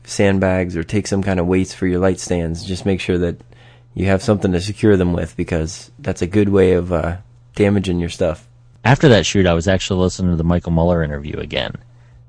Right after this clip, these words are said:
Speaker 2: And, uh, I was thinking about that shoot that we did, and I remember him saying about using his assistants as portable C-stands.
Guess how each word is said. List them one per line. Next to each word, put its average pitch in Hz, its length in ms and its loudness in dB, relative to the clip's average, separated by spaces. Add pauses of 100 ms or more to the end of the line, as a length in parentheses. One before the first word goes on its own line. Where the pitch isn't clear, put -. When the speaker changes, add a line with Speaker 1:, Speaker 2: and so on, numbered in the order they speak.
(120)
Speaker 2:
And, 87 420 4
uh, 80 220 0
I 87 80 -2
was 90 180 0
thinking 104 260 0
about 85 260 0
that 80 140 -6
shoot - 240 -8
that 85 80 -4
we 82 120 -2
did, 78 200 -4
and 78 140 -2
I 78 40 -2
remember 87 320 -2
him 85 140 -4
saying 85 260 -6
about 80 300 -4
using 82 360 -4
his 78 200 -6
assistants 95 720 -2
as 80 500 -4 (140)
portable 101 480 0
C-stands. 73 880 -10